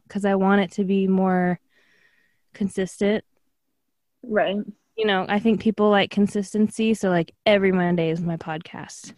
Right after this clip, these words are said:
Speaker 1: And now every Friday is,
Speaker 2: Good.
Speaker 1: I don't know if you saw the ad for my cooking show, <laughs> quote unquote.
Speaker 2: No.
Speaker 1: <laughs> It's so
Speaker 2: What?
Speaker 1: stupid. <laughs> It's
Speaker 2: Oh,
Speaker 1: made
Speaker 2: I need to
Speaker 1: so
Speaker 2: look it up.
Speaker 1: unprofessional. Oh my
Speaker 2: I
Speaker 1: gosh.
Speaker 2: need to look it up.
Speaker 1: Yeah,
Speaker 2: I'm
Speaker 1: look it up.
Speaker 2: excited.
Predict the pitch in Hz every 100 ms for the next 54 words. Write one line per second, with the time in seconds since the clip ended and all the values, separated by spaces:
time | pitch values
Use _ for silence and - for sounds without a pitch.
0 | _ - 196 180 175 175 170 185 165 170
1 | 165 165 247 - 180 180 180 175 180 180
2 | 170 170 175 175 - 185 180 - 196 208
3 | 202 - 233 247 381 - - - - -
4 | - - 220 214 208 247 247 190 202 254
5 | 359 - - 427 - 571 679 494 571 466
6 | - 262 311 311 311 330 320 311 - 311
7 | - - 294 311 - - - - - 320
8 | 330 339 311 311 302 294 262 285 277 277
9 | 277 269 240 269 226 240 214 214 190 180
10 | 180 - 196 190 175 170 262 269 262 247
11 | 233 208 196 196 196 196 208 185 180